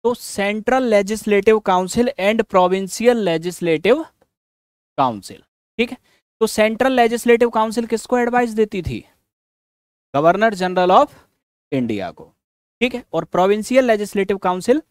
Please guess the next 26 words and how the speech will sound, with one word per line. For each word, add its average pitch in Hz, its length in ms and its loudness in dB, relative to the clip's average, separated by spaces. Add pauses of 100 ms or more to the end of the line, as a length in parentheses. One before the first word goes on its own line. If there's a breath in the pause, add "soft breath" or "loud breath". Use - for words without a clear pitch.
(180)
गवर्नर 117 480 0
को, - 180 -20 (440)
ठीक 240 140 -4
है। 233 60 -12 (420)
अब 190 100 -2
कैसे 202 280 0
चुन 220 200 -4
के 226 120 0
आते 220 260 0
थे? 233 180 -6
सबसे 220 300 -4
पहले 208 260 0
आते 196 220 -2
हैं 214 80 -6
प्रांतों 123 460 -2
में। 62 120 -20 (880)
प्रांतों 208 480 2
में 240 300 0
उस 185 240 -10
समय 220 320 -4
आपके 185 360 -2
होता 175 400 -2
क्या 147 220 -2
था, 143 200 -8 (540)
ठीक 226 140 -4
है, 240 80 -18